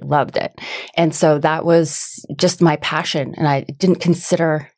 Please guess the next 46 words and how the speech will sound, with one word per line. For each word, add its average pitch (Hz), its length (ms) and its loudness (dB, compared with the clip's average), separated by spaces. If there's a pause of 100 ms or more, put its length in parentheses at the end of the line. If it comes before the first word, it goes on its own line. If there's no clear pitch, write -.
(100)
anything 214 380 4
else. 156 380 -4
I 139 80 -2
was 151 200 -6
so 185 280 4
into 175 220 2
dance. 151 380 2
I 165 60 0
was, 151 240 -2 (380)
you 170 100 4
know, 156 120 6
doing 151 280 4
jazz 143 320 0
and 156 80 0
ballet 143 540 2
and 147 260 -8
tap - 340 -4 (100)
and 160 360 -4
all 180 160 2
of 165 60 0
those 156 180 2
things. 160 260 2
My 151 200 0
daughters, 156 880 0
well, 160 160 2
one 156 160 2
of 147 60 0
my 151 100 0
daughters 139 340 -2
is 147 140 0
doing 147 280 0
it - 120 -2
now, 147 240 -2
so 139 160 0
I 156 140 2
can 151 160 0
see 151 240 2
that, 131 360 -2 (360)
that 143 180 -4
sort 156 140 -2
of 151 100 -6
drive 156 320 0
in - 80 0
her 151 240 2
as 156 140 -4
well. - 260 -4